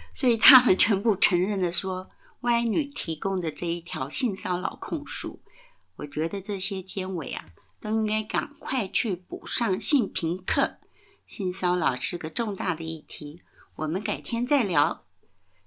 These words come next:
接下来呢，我就要以下面几点来分析丁允恭这个渣男的性心理。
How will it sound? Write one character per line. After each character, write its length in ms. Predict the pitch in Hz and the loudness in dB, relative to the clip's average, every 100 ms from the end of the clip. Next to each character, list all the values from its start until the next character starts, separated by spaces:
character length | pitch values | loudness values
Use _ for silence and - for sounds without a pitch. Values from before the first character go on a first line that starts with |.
| - | -10
接 160 | - 302 | 0 2
下 220 | 302 294 | 4 6
来 160 | 240 214 | 4 4
呢， 340 | 220 220 220 202 | 2 2 0 -2
我 80 | |
就 140 | 156 175 | -2 0
要 160 | 185 | 0
以 160 | 175 139 | 0 -2
下 260 | - 240 226 | -2 0 0
面 200 | 220 190 | -2 -2
几 200 | - 214 | -2 0
点 260 | 233 175 | -2 -2
来 140 | 156 151 | -4 -6
分 260 | - 208 | -6 0
析 320 | 208 208 202 - | 0 0 -6 -12
丁 240 | 226 220 | -8 -6
允 120 | 220 - | -8 -8
恭 240 | 190 202 | -8 -8
这 100 | - | -10
个 120 | 196 175 | -10 -10
渣 260 | - 202 | -8 -6
男 220 | 196 156 | -6 -8
的 100 | 165 | -2
性 240 | 190 254 208 | 2 2 0
心 320 | - 226 240 | -4 -4 -2
理。 220 | 214 - | -4 -8